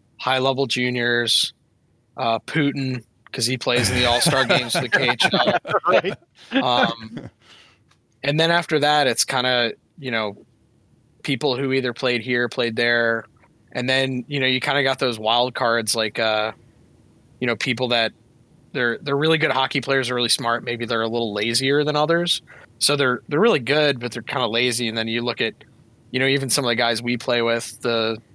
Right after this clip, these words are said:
Speaker 1: you know, they put their tri pants on too much and whatnot. But I think, yeah, forty,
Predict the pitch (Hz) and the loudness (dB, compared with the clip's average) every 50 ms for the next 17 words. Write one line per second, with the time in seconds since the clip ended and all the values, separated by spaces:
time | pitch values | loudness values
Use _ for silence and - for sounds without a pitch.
0 | - _ - - 123 110 110 107 107 104 - _ - 139 113 - 104 - - 143 | -20 _ -10 -8 -4 -4 -2 -2 -2 -4 -6 _ -8 -6 -6 -6 -4 -2 0 2
1 | 120 113 117 - - 127 117 117 - - 127 113 107 104 - 135 123 123 120 120 | 2 2 0 -2 -4 -4 -2 -2 0 0 -2 -2 -2 -4 -4 -4 -2 -2 -2 -2
2 | 113 - - 123 120 117 113 117 117 117 113 113 117 - 131 143 151 - 190 170 | 0 -2 -2 -2 -2 -2 -2 -2 -2 -2 -2 -2 -2 0 0 0 0 0 0 -2
3 | 156 - - - _ - - - - _ _ _ - _ 190 151 135 117 - - | -2 -6 -12 -18 _ -20 -20 -20 -20 _ _ _ -2 _ 2 2 2 0 -4 -12
4 | - - - 202 190 185 185 190 190 190 190 190 190 180 | -16 -4 2 4 4 4 4 4 2 2 2 2 0 0